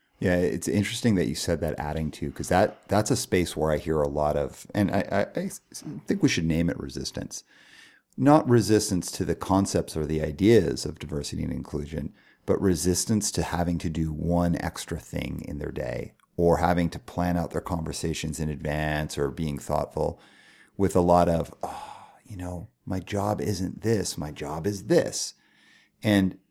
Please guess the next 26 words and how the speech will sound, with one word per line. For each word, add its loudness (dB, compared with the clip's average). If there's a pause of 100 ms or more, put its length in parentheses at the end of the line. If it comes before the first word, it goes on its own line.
(320)
uh, 2
I 4
like 6
how 6
you're 6
saying 2
this. -4
This -6
is -6
about -4 (260)
not 4
adding -2
on. -6 (100)
It's -8
about -2
looking 0
at -2
existing -4
process 0
and -4
refining -2
that -8 (260)
so -2
that -2
it -4
is -2